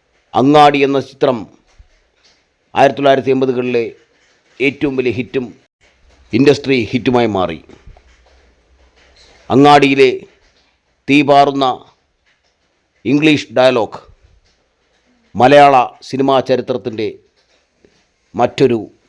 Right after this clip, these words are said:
തുടക്കമായിരുന്നു. തിയേറ്ററുകളിൽ നിലയ്ക്കാത്ത കയ്യടിയുടെ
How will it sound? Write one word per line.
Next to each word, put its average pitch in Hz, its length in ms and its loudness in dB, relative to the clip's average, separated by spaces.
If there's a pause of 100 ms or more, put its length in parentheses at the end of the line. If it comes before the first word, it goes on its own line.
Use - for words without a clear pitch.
തുടക്കമായിരുന്നു. 92 720 -8 (2000)
തിയേറ്ററുകളിൽ 139 540 0 (1400)
നിലയ്ക്കാത്ത 143 580 0 (500)
കയ്യടിയുടെ 135 420 -2